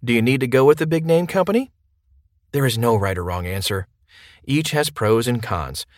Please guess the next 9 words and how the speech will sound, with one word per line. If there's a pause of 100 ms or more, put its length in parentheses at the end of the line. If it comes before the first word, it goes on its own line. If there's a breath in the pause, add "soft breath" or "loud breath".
(220 soft breath)
The
brand
name
places
will
have
higher
fees. (300)
However,